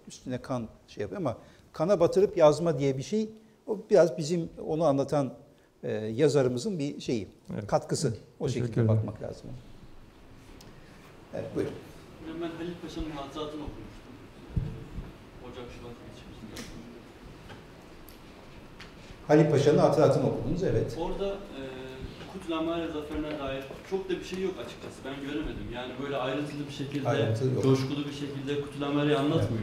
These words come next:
Speaker 1: Evet,
Speaker 3: bahsetmiyor.
Speaker 1: maalesef.
Speaker 3: Bu ilginç geldi
Speaker 1: Neden,
Speaker 3: bana yani.
Speaker 1: neden
Speaker 3: Neden?
Speaker 1: onu biliyor musunuz? Çünkü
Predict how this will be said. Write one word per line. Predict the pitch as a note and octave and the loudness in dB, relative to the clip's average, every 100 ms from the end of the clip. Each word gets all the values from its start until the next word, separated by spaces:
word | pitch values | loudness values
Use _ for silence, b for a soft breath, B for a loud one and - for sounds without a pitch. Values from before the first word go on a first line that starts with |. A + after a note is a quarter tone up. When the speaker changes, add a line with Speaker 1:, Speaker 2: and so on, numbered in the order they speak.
| G2+ | -2
Speaker 1:
Evet, | G#2 | 0
Speaker 3:
bahsetmiyor. | B2 B2 A2 | 2 4 4
Speaker 1:
maalesef. | G#2 A#2+ G#2+ G2+ - - - - - D3+ | 2 0 -2 -4 -10 -16 -18 -18 -10 -2
Speaker 3:
Bu | |
ilginç | D3+ E3 A3 A3+ | 0 0 -2 -2
geldi | D#3+ C3 | 0 0
Speaker 1:
Neden, | B2+ D#3+ | 2 4
Speaker 3:
bana | E3 | 4
yani. | - D3 | 2 2
Speaker 1:
neden | D3+ E3 | 4 4
Speaker 3:
Neden? | B2 A#2 | 2 -2
Speaker 1:
onu | |
biliyor | C3 A3 | -2 0
musunuz? | D#3 - G2+ - - | 0 -4 -10 -12 -14
Çünkü | - D3+ D3 | -8 -8 -4